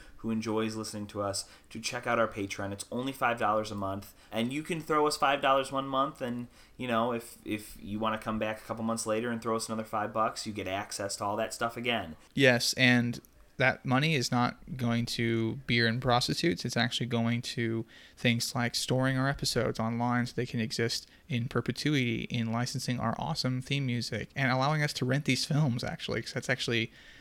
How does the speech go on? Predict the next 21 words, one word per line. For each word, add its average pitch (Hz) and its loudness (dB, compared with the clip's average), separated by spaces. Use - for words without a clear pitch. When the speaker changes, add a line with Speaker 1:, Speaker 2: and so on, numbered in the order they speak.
Speaker 2:
not 135 2
that, 139 2
uh, 131 4
not 151 -2
that 165 2
negligible 143 2
of 131 0
a 123 2
price. - 0
Speaker 1:
Right. 113 2
Speak 175 -2
for 202 -2
yourself, 156 2
Matt, 127 0
about 113 0
the 113 -14
beer 110 0
and 101 -4
prostitutes, 98 -4
but 139 10
<laughs> - 0